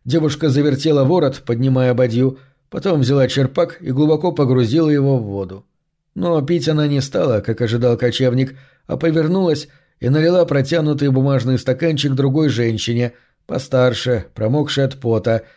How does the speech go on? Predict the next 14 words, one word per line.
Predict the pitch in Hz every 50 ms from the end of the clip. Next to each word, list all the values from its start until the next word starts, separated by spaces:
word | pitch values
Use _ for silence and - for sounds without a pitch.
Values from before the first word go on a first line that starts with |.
| _ _ _
которая | - - 110 120 120 123 120
вышла | 120 147 143 - 135 131 -
вслед | - - 131 135 131 117
за | 117 127 127
ней | 151 156 143 127
из | 113
зарослей | 104 156 165 165 147 151 151 151 151 147 151 - _ _ _ -
и | - 123
тоже | - 190 180 143 120 143
отдала | 139 - - 135 131 131 135 131 127 127
ягоды | 120 117 139 156 156 151 151 135 151 147
человеку | 139 - 147 139 123 113 123 131 131 - 131
на | 120 120 123
грузовике. | 117 117 120 117 110 120 113 110 101 95 - 92 85 -